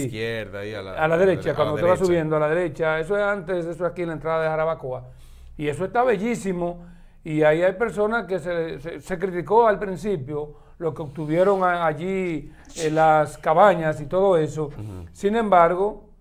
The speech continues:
Speaker 2: sin embargo, ahí, eh, eh, eh, es, entrar allí, eso es entrar a otro mundo.
Speaker 1: Ujú.
Speaker 2: Hay seguridad, hay limpieza, hay organización.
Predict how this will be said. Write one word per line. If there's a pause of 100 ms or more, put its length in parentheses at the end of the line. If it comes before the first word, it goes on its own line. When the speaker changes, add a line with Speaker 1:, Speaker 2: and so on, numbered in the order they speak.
(180)
Speaker 2:
sin
embargo,
ahí,
eh,
eh,
eh,
es,
entrar
allí, (300)
eso
es
entrar
a
otro
mundo.
Speaker 1:
Ujú.
Speaker 2:
Hay
seguridad,
hay
limpieza,
hay
organización.